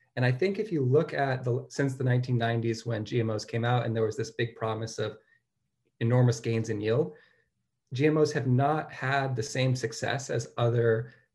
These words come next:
um, agricultural technological transformations like the Haber-Bosch process that, you know, doubled yields almost instantly when, um, we applied,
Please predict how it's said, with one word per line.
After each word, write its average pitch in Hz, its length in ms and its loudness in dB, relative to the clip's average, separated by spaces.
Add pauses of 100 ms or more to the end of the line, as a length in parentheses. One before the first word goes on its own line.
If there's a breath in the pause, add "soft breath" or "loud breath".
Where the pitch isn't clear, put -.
(160)
um, 110 560 -4
agricultural 117 800 0
technological 120 680 -4
transformations 117 1000 -6
like 104 400 -2 (380 soft breath)
the 104 380 -4
Haber-Bosch 110 600 0
process - 480 -4
that, - 300 -4 (200)
you 117 60 -4
know, 101 160 -2 (160)
doubled 110 420 2
yields 107 400 -2
almost 117 300 -6
instantly 110 640 -6
when, 101 440 -6 (320 soft breath)
um, 104 480 -6 (100)
we 107 140 -2
applied, 98 540 -4